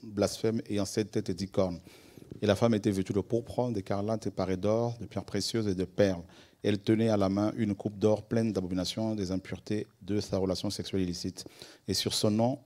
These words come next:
un nom écrit, mystère. Donc on a vu déjà que cette femme a plusieurs noms et un, le tout premier nom qu'elle a, c'est mystère. Et on a vu que,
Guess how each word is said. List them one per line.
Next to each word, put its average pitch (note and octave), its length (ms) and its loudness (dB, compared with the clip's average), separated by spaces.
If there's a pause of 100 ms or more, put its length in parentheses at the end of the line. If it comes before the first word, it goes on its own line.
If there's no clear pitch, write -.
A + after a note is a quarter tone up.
un A2 120 2
nom A2 300 4
écrit, - 460 -4 (220)
mystère. F#2 600 0
Donc F#2 180 -8
on F#2 80 -2
a F#2+ 60 2
vu G2+ 260 0 (460)
déjà G2 380 2 (400)
que - 300 6 (360)
cette A2+ 200 -4
femme A#2 380 4
a A2+ 80 -2
plusieurs G#2+ 400 4
noms A#2 320 4 (120)
et A2+ 300 2 (240)
un, A#2 240 4 (540)
le - 120 2
tout D3+ 140 6
premier A2 280 6
nom A2+ 180 6
qu'elle G2+ 180 0
a, A2 80 4
c'est G#2+ 380 0
mystère. G2 720 2
Et F#2+ 60 -6
on F#2+ 100 2
a G#2+ 80 4
vu A#2 200 4
que, G2+ 220 4